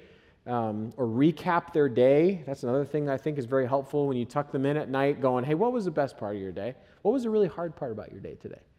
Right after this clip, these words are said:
Working through some of those things, and then we'll talk, this I think fits in maybe our third section tonight that we're gonna talk about of discipleship strategy. But when,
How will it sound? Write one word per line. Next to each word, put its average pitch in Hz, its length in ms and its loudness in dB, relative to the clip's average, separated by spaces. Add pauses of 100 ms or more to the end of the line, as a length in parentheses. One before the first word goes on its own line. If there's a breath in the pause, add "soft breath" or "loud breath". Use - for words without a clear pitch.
(720)
Working 151 320 4
through 160 140 -2
some 147 200 -4
of 139 40 0
those 135 180 2
things, 143 360 -4
and 131 220 -4
then 151 340 0
we'll 135 120 0
talk, 139 440 0
this 147 260 -2
I 127 60 -10
think - 260 -6
fits 151 260 -2
in 127 120 0
maybe 127 200 2
our 113 120 2
third 131 340 2
section 117 400 -6
tonight 110 260 -6
that 107 80 -6
we're 113 100 -2
gonna 113 100 -4
talk 113 260 -6
about 107 300 -4
of 107 200 -8 (280)
discipleship 117 540 -6
strategy. 107 500 -4 (360 loud breath)
But 120 100 0
when, 139 220 2